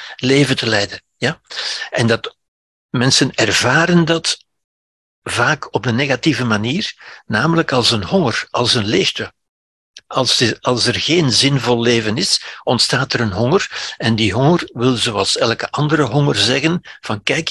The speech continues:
hier ontbreekt iets, hier mankeert iets, doe er iets aan." Ja?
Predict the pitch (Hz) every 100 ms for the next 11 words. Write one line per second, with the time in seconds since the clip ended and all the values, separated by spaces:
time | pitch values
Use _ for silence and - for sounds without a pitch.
0 | - 151 135 110 98 160 - 185 151 -
1 | 139 135 117 117 170 185 170 - - -
2 | - - - 117 170 175 151 - 107 95
3 | _ _ _ _ _ _ _ _ _ _
4 | - _ - 117 -